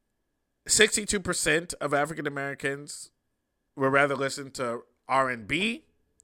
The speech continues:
versus thirty-nine percent would rather listen to hip hop, which we showed that when we did the verses. When Jill Scott and Erykah Badu and, and, uh, Earth, Wind and Fire and the Isley Brothers and all that stuff,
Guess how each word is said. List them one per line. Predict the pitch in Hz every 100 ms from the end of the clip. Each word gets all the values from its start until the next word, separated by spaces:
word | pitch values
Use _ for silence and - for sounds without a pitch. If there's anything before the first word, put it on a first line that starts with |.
| _ _ _ -
versus | 127 147 143 123
thirty-nine | - 165 160 156 156 160
percent | - - 123 110 104 - _ _ _ _ -
would | 131
rather | 127 135 135
listen | 131 127 131 123
to | 120
hip | 147 147 120
hop, | 98
which | 131 139
we | 139
showed | - 165 170
that | 165 160 156
when | 147
we | 147 135
did | 147 147
the | 107
verses. | 143 190 113 76 - - _ _ _ _ _ _ _ _ _ _ _ -
When | 135 143 117
Jill | 151 175
Scott | 165 - 160 180 175 -
and | 147
Erykah | 135 165 180 170
Badu | 147 143 127 139 170 180 185 123
and, | 131 123 117 113
and, | - 120 117 113 110
uh, | 110 98
Earth, | 143 143
Wind | 147 123
and | 110
Fire | - 143 165 185 175
and | 123
the | 110
Isley | 120 165 185 190
Brothers | 185 190 180 185
and | 175
all | 180
that | 180 175
stuff, | 190 180